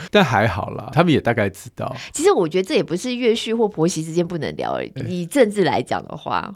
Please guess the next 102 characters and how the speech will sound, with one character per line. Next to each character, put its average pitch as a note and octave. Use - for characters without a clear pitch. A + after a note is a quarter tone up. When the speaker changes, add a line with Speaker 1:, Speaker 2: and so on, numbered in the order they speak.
Speaker 1:
对。 -
Speaker 2:
好 G3+
像 D#4
例 D#4
如 C#4
说 B3
我 F3+
跟 F#3
我 D3+
爸 E3+
妈 D3+
不 C#3+
也 A#2+
是， B2+
我 G#3
也 F3+
是 F3+
很 D#3+
不 -
想 G#2+
Speaker 1:
我 -
跟 C3
我 A#2
爸 G2+
妈 F#2+
也 F2
不 F2+
爱 F2+
聊。 F3
Speaker 2:
对， F2
对， C3
Speaker 1:
对。 A2+
Speaker 2:
对， -
对。 -
Speaker 1:
所 -
以 G#2+
这 G#2
个 G2+
就 F#2+
是 G2
本 F#2
来 F#2+
就 G#2+
是 G#2+
这 G2+
样 G#2
了。 D3+
Speaker 2:
对， E3
本 C#3
来 G#2
就 D#3+
这 D#3
样， -
就 F#4
知 -
道 D#4
他 D#4
们 C4+
的 B3+
线 C4
在 A3
哪 D#3
里 B2+
啦。 B1
Speaker 1:
<laughs> -
Speaker 2:
然 F3
后 C#4+
我， F3+
我 A3
觉 B3+
得 F4
我 D#4
老 F3
公 G3+
他 D4
也 A3+
常 F3
跟 G3+
我 C3+
这 -
样 A2+
讲， -
老 D#3+
实 G3+
说 B3+
对 A#3+
我 E3+
来 B2+
说 D3+
也 -
是 -
一 -
个 G#2
提 -
醒， -
就 B3
是 C4
老 D#3+
人 F3+
家 G#3+
你 F#3
要 F3